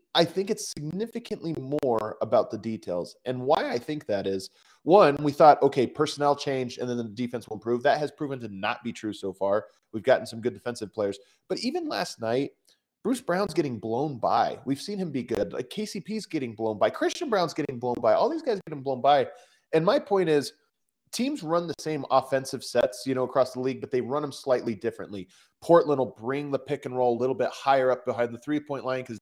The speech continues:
Dame is good at this or that. It's the details that matter. To me, I, I always look at the Nuggets and I think,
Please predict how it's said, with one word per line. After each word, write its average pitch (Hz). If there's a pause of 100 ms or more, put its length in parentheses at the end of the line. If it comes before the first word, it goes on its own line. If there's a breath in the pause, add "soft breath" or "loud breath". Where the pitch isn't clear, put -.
Dame 123
is 113
good 123
at 110
this 113
or 117
that. 113 (260 loud breath)
It's 170
the 180
details 165
that 120
matter. 101 (320)
To 180
me, 220
I, 180 (280)
I 156
always 202
look 202
at -
the 165
Nuggets 139
and 131
I 123
think, 120